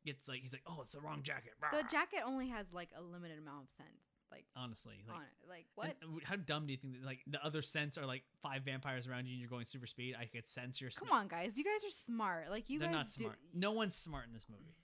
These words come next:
Speaker 1: It's so
Speaker 2: Charlie's
Speaker 1: dumb.
Speaker 2: smart.
Speaker 1: He shoulda shot 'em all when he had the chance. You know
Speaker 2: Honestly.
Speaker 1: what I'm saying?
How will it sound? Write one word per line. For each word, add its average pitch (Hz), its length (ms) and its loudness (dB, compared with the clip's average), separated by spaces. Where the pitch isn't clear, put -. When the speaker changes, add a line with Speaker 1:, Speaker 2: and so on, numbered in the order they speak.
Speaker 1:
It's 139 180 -10
so 151 140 -4
Speaker 2:
Charlie's 262 360 2
Speaker 1:
dumb. - 80 -12
Speaker 2:
smart. 156 320 -6
Speaker 1:
He 180 80 0
shoulda 170 220 4
shot 139 220 4
'em 135 60 0
all 127 140 0
when 120 100 -2
he 120 60 0
had 120 120 -2
the 123 60 -2
chance. 117 400 -4
You 135 60 2
know 135 80 4
Speaker 2:
Honestly. 143 300 0
Speaker 1:
what 143 80 2
I'm 165 60 -10
saying? 214 100 -12